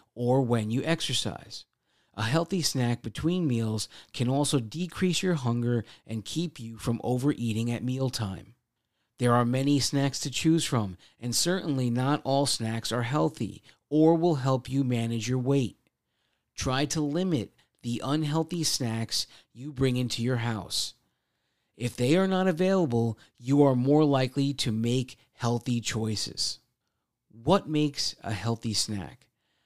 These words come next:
The size of the snack should reflect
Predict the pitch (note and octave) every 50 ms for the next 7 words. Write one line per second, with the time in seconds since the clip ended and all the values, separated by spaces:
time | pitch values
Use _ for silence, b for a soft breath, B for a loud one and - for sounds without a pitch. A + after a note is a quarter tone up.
0 | _ _ _ _ _ _ _ _ - - - - - E3 D#3 D#3 E3 F3 E3 D#3
1 | E3+ D#3+ D#3+ E3+ D#3+ - - - - C#3 C3 A2 G2+ F#2 F2 - - _ _ _
2 | _ _ _ _ _ - - - C#3+ A#2 A2+ B2 A#2+ G#2+ - - - C#3 C#3 C3
3 | - -